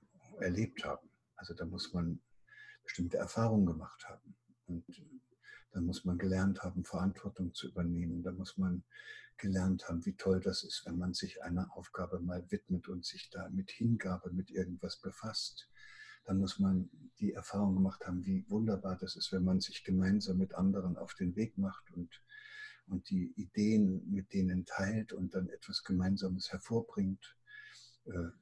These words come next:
da muss man auch gelernt haben, seinen eigenen Körper zu, zu, zu mögen und sich in der eigenen Haut dann auch wohlzufühlen.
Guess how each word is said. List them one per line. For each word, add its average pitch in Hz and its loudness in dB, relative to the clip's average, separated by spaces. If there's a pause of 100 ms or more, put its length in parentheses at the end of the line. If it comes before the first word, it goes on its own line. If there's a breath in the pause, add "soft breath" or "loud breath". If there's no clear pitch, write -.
(140)
da 90 -6
muss 87 -4
man 85 -2
auch - -14
gelernt 85 -2
haben, 87 -2
seinen 85 -2
eigenen 87 -8
Körper - -6
zu, 196 -6 (680 loud breath)
zu, 98 -2
zu 95 -2
mögen 107 4 (120)
und 90 -2
sich - -2
in 110 6
der 98 2
eigenen 95 2
Haut 95 -2
dann 92 2
auch 92 -6
wohlzufühlen. 104 2